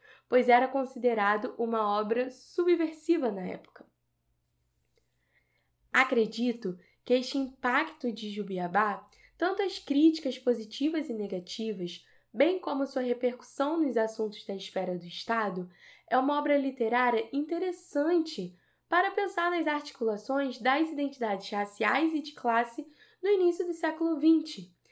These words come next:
articulando o cotidiano dos espaços de trabalho, as formas de luta, como a greve retratada ao final do livro, as relações de vizinhança, a arte do samba e o candomblé. Não é à toa que o título do livro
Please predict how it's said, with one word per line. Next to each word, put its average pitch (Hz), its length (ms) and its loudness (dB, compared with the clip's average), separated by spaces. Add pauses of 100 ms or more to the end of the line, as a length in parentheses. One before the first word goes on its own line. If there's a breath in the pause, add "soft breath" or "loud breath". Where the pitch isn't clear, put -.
(300 soft breath)
articulando 220 880 -2
o 190 60 -12
cotidiano 247 720 0
dos 240 220 -4
espaços 190 520 -6
de 202 120 -10
trabalho, 226 720 4 (300 loud breath)
as - 200 0
formas 208 440 -2
de 247 80 -4
luta, 226 500 -2 (360 soft breath)
como 240 180 0
a 254 80 2
greve 240 360 4
retratada 196 500 -4
ao 180 60 -4
final 180 260 -8
do 247 80 -4
livro, 214 440 -2 (380 loud breath)
as 330 160 2
relações 294 420 0
de 214 80 -6
vizinhança, 214 840 -2 (320 soft breath)
a - 80 6
arte 269 420 4
do 226 160 -10
samba 233 680 -2 (160)
e 233 120 0
o 220 80 0
candomblé. 220 640 0 (420 soft breath)
Não 226 200 2
é 302 120 4
à 285 60 4
toa 226 640 4 (200)
que - 120 -6
o 254 80 -6
título 339 420 2
do 202 120 0
livro 202 500 0